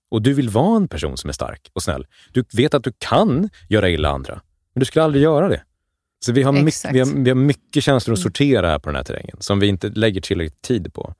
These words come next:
Speaker 1: Och det gör att vi, eh, misstar till exempel. Och det ska vi också komma ihåg då. Vill du träna dig i mer pondus, säga nej och så vidare, så kommer du behöva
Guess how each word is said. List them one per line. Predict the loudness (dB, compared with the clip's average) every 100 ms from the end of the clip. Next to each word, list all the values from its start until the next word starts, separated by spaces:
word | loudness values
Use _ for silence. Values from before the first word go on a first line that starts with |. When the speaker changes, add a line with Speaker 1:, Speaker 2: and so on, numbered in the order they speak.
| _ _ _ _ _
Speaker 1:
Och | -4
det |
gör | 0 2
att | 0
vi, | -2 -4 -6 _ _ _ _ _ _ _ _
eh, | -10 -2
misstar | -2 -2 -8 0 0 0
till | -4
exempel. | -8 -10 -8 -2
Och |
det | -2
ska | 0 0
vi | 0
också | -2 -4
komma | -4
ihåg | 0 0 -2
då. | -6 -6
Vill | -2 0 2
du | 2
träna | 2 0 -2 -4 -6 -8 _ -4
dig | -4 -2 -6 -8
i | -10 -8
mer | -8
pondus, | -10 -10 -8 -6 -6 -8
säga | -8 -6 -6
nej | -8 -10 -10
och |
så | -10
vidare, | -10 -10 -12 -14 -20 _ -12
så | -12
kommer | -2 0 0
du | -2
behöva | -4 -4 -4 -6